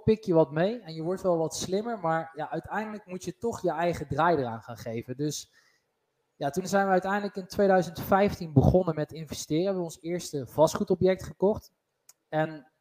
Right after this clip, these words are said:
toen had ik wat geld gespaard door, eh, ja, weinig uit te geven en veel te werken. En toen kon ik in tweeduizend zestien een tweede pand kopen. En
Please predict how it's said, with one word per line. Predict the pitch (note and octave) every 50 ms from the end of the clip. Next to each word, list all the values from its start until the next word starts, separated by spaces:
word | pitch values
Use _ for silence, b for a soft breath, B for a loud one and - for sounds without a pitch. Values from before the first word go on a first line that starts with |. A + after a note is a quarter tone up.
| _ _ _ _ _ _ _ _ _ _ _ _ _ _
toen | - D3+ D#3
had | E3 E3
ik | E3 D3+
wat | D3+ D3+ -
geld | - - F3 F3+ F#3+ F#3
gespaard | - - - - - F3+ F3 F3 F3+ F#3 - - -
door, | D3 D3 D3 C#3 C#3
eh, | C#3 C3+ C3+ C3+
ja, | C3 A2+ G#2
weinig | A2 C#3 D3+ D3+ D3+ C#3 -
uit | D3 D#3+ D#3+ -
te | D3
geven | - - D3+ D3 D3 - C#3
en | C3+
veel | - - D#3+ E3+ E3+
te | - C#3+
werken. | C3 C#3 D3 D3+ D#3+ - G#3 A3+ B3 - b b b b b b b b
En | - D3
toen | - -
kon | - F#3 G3
ik | G3 F#3+
in | - F#3 F3+
tweeduizend | - - G3 G3 F#3+ F#3 F#3 D#3+ E3+ D3
zestien | - - F#3 F#3+ F#3 - - E3+ D3
een | C#3 -
tweede | - - F#3+ F#3+ F3 D3+
pand | - - A#2 A2+ A#2 -
kopen. | - A#2 A2+ A#2 - D#3 G3+ A#3+ A#3+ _ b b b b b b b b _ _ _ _ _
En | - D3 D3+ D#3 D#3 D#3 D#3 D3+ D3+ -